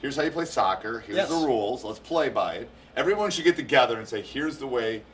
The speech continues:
Speaker 2: We're gonna play this
Speaker 1: How's
Speaker 2: game."
Speaker 1: our lane gonna look? Our lane doesn't even look the same.
Speaker 2: Yeah, I mean, I
Speaker 1: You
Speaker 2: think
Speaker 1: know?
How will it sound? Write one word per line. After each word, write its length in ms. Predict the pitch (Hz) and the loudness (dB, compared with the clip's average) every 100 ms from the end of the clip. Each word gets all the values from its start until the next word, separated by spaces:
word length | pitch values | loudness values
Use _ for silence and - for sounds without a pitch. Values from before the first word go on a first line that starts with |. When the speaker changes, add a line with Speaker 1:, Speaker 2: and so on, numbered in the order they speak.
| - | -12
Speaker 2:
We're 200 | 143 139 | -6 -4
gonna 180 | 127 127 | -4 -6
play 240 | - 117 | -6 -6
this 100 | 120 | 0
Speaker 1:
How's 200 | 139 208 | 4 4
Speaker 2:
game." 80 | 202 | 6
Speaker 1:
our 60 | 196 | 4
lane 360 | 165 170 202 185 | 2 0 -2 -2
gonna 180 | 143 | -4
look? 260 | 107 95 - | -4 -6 -2
Our 100 | 156 | 0
lane 220 | 208 233 | 0 0
doesn't 240 | 233 190 180 | 0 0 -2
even 140 | 160 | -4
look 220 | 139 131 | -2 -4
the 100 | - | -4
same. 340 | 104 110 87 76 | -10 -8 -10 -6
Speaker 2:
Yeah, 100 | 208 | -4
I 120 | - | -2
mean, 160 | 185 190 | 0 0
I 40 | |
Speaker 1:
You 40 | 175 | -2
Speaker 2:
think 160 | - 175 | 0 4
Speaker 1:
know? 340 | 165 151 - | 6 4 -2